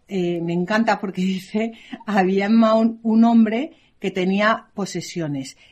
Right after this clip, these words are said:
Y ese hombre lo describe como un hombre muy importante. Y era muy importante porque tenía tres mil ovejas y mil cabras.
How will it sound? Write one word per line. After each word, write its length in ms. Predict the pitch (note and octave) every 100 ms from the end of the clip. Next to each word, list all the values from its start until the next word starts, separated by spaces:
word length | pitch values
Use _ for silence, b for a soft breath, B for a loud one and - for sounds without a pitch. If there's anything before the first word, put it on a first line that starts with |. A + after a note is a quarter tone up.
| b
Y 120 | G#3+
ese 260 | G#3+ - B3
hombre 420 | B3+ A3+ B3 C4+
lo 120 | G3
describe 640 | F#3+ F#3+ - A3 G#3 G#3+ A3+
como 220 | G3 F3+
un 120 | F#3+
hombre 380 | G3+ G#3+ A3 B3
muy 440 | G#3 F#3+ G3 G#3+ A3+
importante. 840 | G3 - D3+ - D3+ D3 C#3 C#3 B B
Y 140 | G#3 F#3+
era 140 | G3+
muy 140 | A3+
importante 640 | A#3+ A3+ A3 A3+ A#3 A#3 A3+
porque 240 | A3 F#3
tenía 360 | F#3 F#3 G3+ G#3
tres 280 | F#3 E3+
mil 220 | F#3+ G3 G#3+
ovejas 480 | G#3 G#3+ B3+ B3+ -
y 140 | F#3+
mil 240 | F3 E3+
cabras. 720 | E3+ A3 A3+ F3 C3+ D3+ -